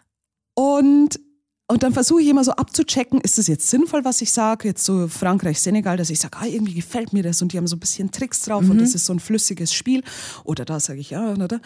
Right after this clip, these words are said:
Speaker 1: ähm, oder der stolpert irgendwie nur rum, ach, das finde ich jetzt aber nicht schön oder das finde ich jetzt unsportlich oder wie auch immer.
Speaker 2: Aha.
Speaker 1: Also so und dann versuche ich immer so zu checken, ob ich jetzt was Kluges sage oder nicht.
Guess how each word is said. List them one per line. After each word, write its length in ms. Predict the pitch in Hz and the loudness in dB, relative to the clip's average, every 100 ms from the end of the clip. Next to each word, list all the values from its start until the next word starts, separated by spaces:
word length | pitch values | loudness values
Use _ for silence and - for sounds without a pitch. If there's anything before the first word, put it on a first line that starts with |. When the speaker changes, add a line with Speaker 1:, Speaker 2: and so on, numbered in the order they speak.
| - - - - | -12 -16 -12 -2
Speaker 1:
ähm, 220 | 175 170 | 0 0
oder 160 | 165 147 | -2 -6
der 160 | 127 151 | -6 -6
stolpert 420 | - 156 175 151 | -4 -2 -2 -2
irgendwie 260 | 170 175 | 0 2
nur 180 | 185 208 | 4 4
rum, 140 | 269 269 | 4 2
ach, 100 | 123 | 0
das 200 | 151 - | -4 -4
finde 140 | 170 | -2
ich 60 | 156 | -2
jetzt 140 | 156 | -4
aber 160 | 165 185 | -2 0
nicht 200 | 240 - | 0 -2
schön 240 | - 226 | -2 -2
oder 180 | 180 131 | -2 -6
das 220 | 131 151 - | -6 -6 -4
finde 160 | 170 | -4
ich 60 | 170 | -4
jetzt 160 | 190 - | -4 0
unsportlich 680 | 269 - 214 208 208 202 143 | 0 0 -4 -4 -4 -6 -4
oder 180 | 160 151 - - | -4 -6 -12 -4
wie 180 | 220 285 | 2 2
auch 180 | 202 - | 2 0
immer. 200 | 202 214 | 2 4
Speaker 2:
Aha. 40 | 226 | 2
Speaker 1:
Also 200 | - 151 | 0 0
so 340 | - 330 349 | 2 2 2
und 180 | - 220 | 0 0
dann 200 | 202 170 - _ _ | -2 -4 -10 _ _
versuche 260 | 202 190 240 | -2 2 2
ich 60 | |
immer 140 | 196 190 | 2 0
so 120 | 175 | -2
zu 160 | - 180 | -4 -4
checken, 300 | - - 175 | -4 -4 -4
ob 120 | 165 | -4
ich 80 | 165 | -4
jetzt 140 | 156 | -4
was 140 | 147 - | -6 -4
Kluges 340 | 240 233 202 | -2 -2 -2
sage 180 | 160 151 | -4 -6
oder 140 | 151 139 | -8 -10
nicht. 220 | - | -12